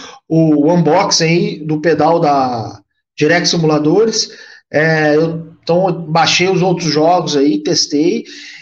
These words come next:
E, cara, antes, na, no layout antigo do, né, R Factor dois,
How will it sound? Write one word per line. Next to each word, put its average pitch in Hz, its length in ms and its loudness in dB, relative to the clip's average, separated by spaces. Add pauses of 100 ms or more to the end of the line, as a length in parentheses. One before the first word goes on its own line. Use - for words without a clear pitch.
(100)
E, 170 120 -2
cara, 208 520 0
antes, 214 440 2
na, 214 320 2
no 202 140 2
layout 220 500 2
antigo 208 580 0
do, 156 640 2 (260)
né, 180 120 0
R 165 160 2
Factor 156 320 -2
dois, 175 420 0